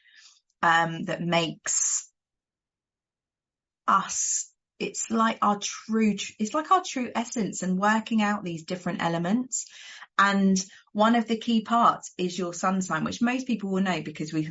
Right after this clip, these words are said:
we, sometimes we call it our star sign. You know, that's the bit that you will, um, read in, like, the horoscope section, basically. And, um, I was always really resistant to having this Leo sun. I was like, "No, that's not me."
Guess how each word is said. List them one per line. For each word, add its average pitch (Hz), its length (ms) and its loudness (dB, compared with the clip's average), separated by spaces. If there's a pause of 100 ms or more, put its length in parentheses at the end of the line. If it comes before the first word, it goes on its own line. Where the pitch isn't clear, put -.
(160)
we, 180 200 -2
sometimes 160 400 -4
we 156 80 -4
call 160 180 0
it - 100 -2
our 156 140 0
star 165 340 4
sign. 196 360 2
You 277 80 2
know, 190 100 2
that's 170 260 0
the 185 100 -8
bit 180 240 -4
that - 120 -10
you 170 160 -4
will, 156 340 0
um, 156 240 -2
read 156 280 0
in, 147 80 -4
like, 147 140 -4
the 147 60 -10
horoscope - 540 -2
section, - 400 -4
basically. - 720 -8 (720)
And, 180 340 4
um, 170 400 4 (580)
I 196 180 4
was 208 140 2
always 190 460 4
really 175 300 0
resistant 160 680 -4
to - 80 -2
having 160 360 -4
this 156 180 -4
Leo 156 400 2
sun. 151 460 0 (180)
I 185 40 -4
was 175 120 -2
like, 156 240 -2
"No, 143 240 0
that's - 240 -10
not - 160 -10
me." - 300 -6